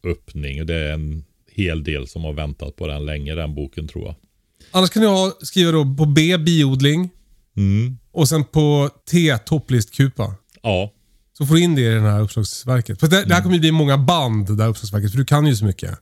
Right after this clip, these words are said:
Speaker 1: Ja, det kan nog bli en hel del böcker. Och jag skulle vilja ha med mig min hustru på det där också. Så att,
Speaker 2: Mm.
Speaker 1: eh, ja.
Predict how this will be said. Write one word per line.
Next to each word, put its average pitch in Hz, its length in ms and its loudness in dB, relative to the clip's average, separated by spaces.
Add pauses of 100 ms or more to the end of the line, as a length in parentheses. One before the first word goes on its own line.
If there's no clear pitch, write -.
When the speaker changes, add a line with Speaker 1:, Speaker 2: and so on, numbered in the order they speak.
(1300)
Speaker 1:
Ja, 156 400 0
det 151 320 -2
kan 233 180 -4
nog 208 160 -2
bli 151 300 2
en 170 100 -2
hel 135 300 0
del 107 260 0
böcker. 95 440 -2
Och 107 340 -2
jag 123 340 -2
skulle 135 280 -4
vilja 127 160 -4
ha 123 60 -4
med 104 180 0
mig 104 100 0
min 98 160 0
hustru 90 440 -2
på 117 160 -4
det 98 140 -2
där 78 220 -4
också. 73 340 -8
Så - 140 -10
att, 82 160 -6
Speaker 2:
Mm. 160 180 2 (460)
Speaker 1:
eh, - 40 -12 (380)
ja. 147 300 -2